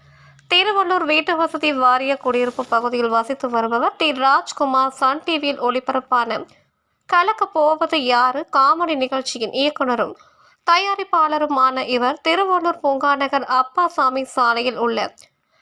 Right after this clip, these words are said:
மெட்பிளஸ் மருந்து கடையில் நேற்று இரவு ஒன்பது முப்பது மணியளவில் மாத்திரை வாங்க சென்றுள்ளார். அங்கு பணியில் இருந்து சுமார் முப்பது வயது மதிக்கத்தக்க நபரிடம் ஒரு குறிப்பிட்ட அளவு மாத்திரைகள் கேட்டுள்ளார்.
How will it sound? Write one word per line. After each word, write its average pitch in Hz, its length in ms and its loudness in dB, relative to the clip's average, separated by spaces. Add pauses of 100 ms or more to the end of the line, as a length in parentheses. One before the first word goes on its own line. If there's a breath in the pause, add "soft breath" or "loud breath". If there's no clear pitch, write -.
(160)
மெட்பிளஸ் 320 520 -2
மருந்து 294 440 0
கடையில் 262 380 0
நேற்று 240 320 -2
இரவு 254 300 0
ஒன்பது 294 420 0
முப்பது 240 380 -4
மணியளவில் 226 580 -2 (640)
மாத்திரை 339 520 4
வாங்க 269 420 2
சென்றுள்ளார். 226 680 -4
அங்கு 285 500 0
பணியில் 339 440 4
இருந்து 294 320 -2
சுமார் 262 420 0
முப்பது 285 440 -2
வயது 240 340 -2
மதிக்கத்தக்க 233 680 -2 (500 loud breath)
நபரிடம் 311 600 0
ஒரு 254 220 0
குறிப்பிட்ட 370 540 -2
அளவு 262 340 0
மாத்திரைகள் 247 640 0
கேட்டுள்ளார். 214 500 -4